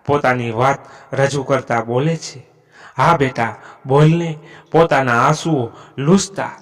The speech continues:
કૈલાસબેન બોલે છે. "મમ્મી, આ તો આપણા ઘરે એકાએક દુઃખ પ્રસંગ આવ્યો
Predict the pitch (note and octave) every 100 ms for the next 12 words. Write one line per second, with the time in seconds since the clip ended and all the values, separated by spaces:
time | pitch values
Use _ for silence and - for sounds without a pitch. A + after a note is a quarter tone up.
0 | _ _ _ - D3 F3+ G#3 - D3 A#2+
1 | A#2+ B2+ C3 - - - _ _ _ -
2 | C#3 D#3 E3 C3+ A#2 - - - - D#3+
3 | F#3 E3 B2+ - - - D#3 E3 D#3 B2+
4 | C3+ C#3+ C#3+ - D3+ F3+ D#3+ C#3 - -
5 | - - B2+ A#3 - - C#3 D3 B2+ B2
6 | A#2+ A2 A2